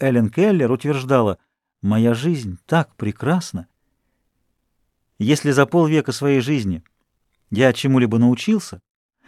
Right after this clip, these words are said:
то лишь тому, что никто в мире не может принести вам душевное спокойствие, кроме вас самих. Я просто пытаюсь повторить прекрасные слова, сказанные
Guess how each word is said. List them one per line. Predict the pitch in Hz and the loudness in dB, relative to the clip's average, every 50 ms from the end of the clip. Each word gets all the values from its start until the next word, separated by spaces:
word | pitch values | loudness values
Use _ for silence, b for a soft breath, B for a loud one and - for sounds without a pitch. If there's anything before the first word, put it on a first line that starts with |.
| b b b b b b b b b b - | b b b b b b b b b b 2
то | - 151 | 2 4
лишь | 175 180 - | 4 4 2
тому, | - 180 180 196 220 | 4 4 6 6 6
что | - - - 175 | 4 4 2 4
никто | 165 185 214 - - - 233 220 | 6 6 4 4 2 2 2 4
в | 190 190 | 6 6
мире | 196 180 147 123 123 | 4 4 6 4 4
не | 131 143 | 4 4
может | 156 165 143 131 127 | 4 2 2 0 -2
принести | - 139 139 143 151 139 - - 165 | -2 -2 0 0 0 -2 -2 0 2
вам | 156 147 139 131 - - | 4 4 4 4 2 -2
душевное | - 107 123 127 - - 147 131 110 104 98 92 | -6 -2 -2 -2 0 0 0 0 2 0 0 -2
спокойствие, | - - - 110 - - 196 220 190 - - - 90 87 87 _ _ _ _ _ _ _ _ _ _ | -6 -6 -8 -8 -2 0 0 0 0 -2 -6 -12 -12 -12 -12 _ _ _ _ _ _ _ _ _ _
кроме | - 113 120 156 170 156 123 | -4 0 2 4 4 4 2
вас | 92 104 131 135 | 0 0 -2 -4
самих. | - - - 107 92 90 85 76 - _ _ _ _ _ _ _ _ _ _ _ _ _ _ _ _ _ _ _ _ _ _ _ _ _ _ _ _ _ _ _ - | -6 -8 -6 -4 -4 -4 -6 -8 -14 _ _ _ _ _ _ _ _ _ _ _ _ _ _ _ _ _ _ _ _ _ _ _ _ _ _ _ _ _ _ _ -2
Я | 127 131 131 | 0 0 2
просто | 143 143 127 - - | 2 -2 -2 -2 -6
пытаюсь | - 143 - 156 139 127 113 - | -6 -2 0 2 2 2 0 -2
повторить | - - 117 110 - 131 135 160 151 - | -6 -8 -8 -2 0 0 2 2 0 -2
прекрасные | - 117 113 - 127 123 113 - - 117 110 | -4 -4 -4 0 0 -2 -2 0 0 0 0
слова, | 107 - 113 113 117 147 165 | 0 -2 -4 -2 0 0 0
сказанные | - - - 123 113 98 101 104 107 104 104 101 95 87 | 0 -2 -4 -4 -2 -2 -2 -2 0 0 0 -2 -2 -6